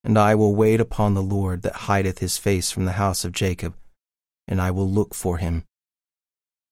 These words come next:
Behold, I and the children whom the Lord hath given me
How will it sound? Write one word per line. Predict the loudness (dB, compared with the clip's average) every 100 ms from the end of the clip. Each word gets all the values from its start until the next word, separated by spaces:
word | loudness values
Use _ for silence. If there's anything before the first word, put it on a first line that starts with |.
| _ _ -2
Behold, | -2 2 2 2 0 -4 -10 -4
I | 2 2 2 0 0
and | -2
the | 0
children | 0 2 2 2 2
whom | 2
the | 0
Lord | -2 0 2 0
hath | -2 -6 -4
given | -4 2 2
me | 2 0 -2